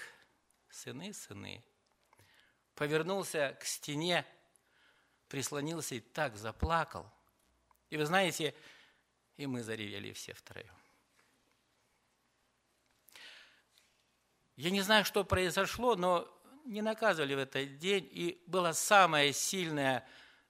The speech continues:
лекарство для нас. Мы вдруг как-то повзрослели и поняли, что-то поняли, что так нельзя.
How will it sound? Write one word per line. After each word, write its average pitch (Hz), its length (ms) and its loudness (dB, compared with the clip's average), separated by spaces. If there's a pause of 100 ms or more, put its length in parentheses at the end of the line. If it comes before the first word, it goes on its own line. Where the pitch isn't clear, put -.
лекарство 147 640 2
для 135 180 0
нас. 127 320 0
Мы 147 160 -4
вдруг 143 280 -6
как-то 139 360 -2
повзрослели 143 640 -4
и 147 60 -2
поняли, 120 680 -4 (1600)
что-то 127 400 -6
поняли, 156 420 -2
что 127 220 -8
так 131 260 -6
нельзя. 139 500 -8